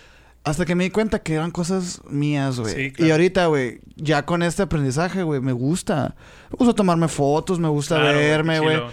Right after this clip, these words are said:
Speaker 2: Sí, yo también.
Speaker 1: ¿Sabes? Y, y antes no. Antes no, pero siempre me ha gustado la producción, güey.
Speaker 2: Claro, sí.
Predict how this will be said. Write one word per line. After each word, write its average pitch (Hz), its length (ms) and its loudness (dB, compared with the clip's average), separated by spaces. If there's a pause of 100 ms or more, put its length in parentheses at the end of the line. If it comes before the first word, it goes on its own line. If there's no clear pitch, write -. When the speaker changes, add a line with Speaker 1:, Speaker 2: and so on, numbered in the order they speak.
Speaker 2:
Sí, 131 100 -6
yo 131 100 -4
también. 127 100 -8
Speaker 1:
¿Sabes? 160 460 2
Y, 156 260 0
y 165 80 2
antes 165 380 -4
no. 147 420 2
Antes 147 300 2
no, 233 200 4
pero 214 400 4
siempre 214 440 2
me 202 80 2
ha 190 40 2
gustado 190 440 -2
la 175 100 -2
producción, 131 480 -6
güey. 196 160 4
Speaker 2:
Claro, 127 280 0
sí. - 80 -20